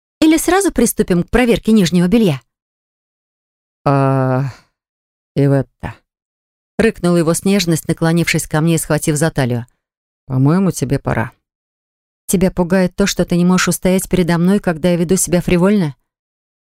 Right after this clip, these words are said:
«Меня ничто не пугает, я лишь стремлюсь защитить тебя», произнёс он и со вздохом добавил. «Насколько я знаю, ты ещё только невеста графа, и тебе следует соблюдать приличия». «Кто бы говорил»,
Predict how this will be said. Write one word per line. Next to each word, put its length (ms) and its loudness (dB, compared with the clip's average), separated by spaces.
«Меня 420 2
ничто 380 0
не 140 0
пугает, 500 0
я 120 2
лишь 180 0
стремлюсь 440 0
защитить 480 -2
тебя», 340 -2
произнёс 500 0
он 140 2
и 60 0
со 180 0
вздохом 460 0
добавил. 500 -2
«Насколько 460 0
я 160 2
знаю, 260 0
ты 120 -2
ещё 220 -2
только 340 -2
невеста 440 0
графа, 420 -4
и 60 -2
тебе 240 0
следует 380 0
соблюдать 440 0
приличия». 560 -4
«Кто 260 0
бы 120 -2
говорил», 560 0